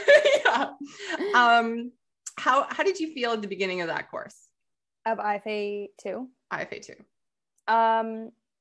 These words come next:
Speaker 1: overwhelmed, I think. Seeing the syllabus, as you said, a new topic every week, and those topics were deep dives. Um,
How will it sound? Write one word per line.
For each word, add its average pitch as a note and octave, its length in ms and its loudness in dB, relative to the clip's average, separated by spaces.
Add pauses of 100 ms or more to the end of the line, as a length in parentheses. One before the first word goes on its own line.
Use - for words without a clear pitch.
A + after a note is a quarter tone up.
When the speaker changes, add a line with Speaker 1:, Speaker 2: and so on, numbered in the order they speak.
(200)
Speaker 1:
overwhelmed, A3+ 680 -2
I B3 100 -6
think. C#4+ 420 -10 (460)
Seeing A#3 280 -4
the A#3 40 -4
syllabus, G#3+ 360 -6
as G3+ 120 -8
you G#3+ 60 -12
said, F#3+ 400 -6
a G#3 60 -8
new F#3+ 180 -8
topic G3 320 -10
every G3 220 -8
week, G3 260 -8 (160)
and G3+ 160 -6
those G#3+ 140 -4
topics A3 420 -4
were G#3+ 80 -4
deep F#3 400 -12
dives. F#3 720 -2
Um, F#3 540 -6